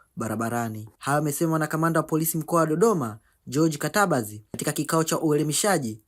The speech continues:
na maafisa wa usafirishaji mkoa wa Dodoma, huku akiwataka waepuke vitendo vya uhalifu na kujichukulia sheria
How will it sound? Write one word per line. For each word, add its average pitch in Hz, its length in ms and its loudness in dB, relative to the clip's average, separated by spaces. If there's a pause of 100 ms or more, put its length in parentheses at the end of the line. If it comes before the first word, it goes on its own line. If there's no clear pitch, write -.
na 110 100 -6
maafisa 135 360 -4
wa 156 60 -2
usafirishaji 147 760 0 (360)
mkoa 165 240 2
wa 160 80 6
Dodoma, 156 500 2 (340)
huku 165 220 2
akiwataka 170 420 0
waepuke 170 400 0
vitendo 165 320 -2
vya 156 160 2
uhalifu 160 600 2 (320)
na 123 80 -4
kujichukulia 165 540 0
sheria 165 580 2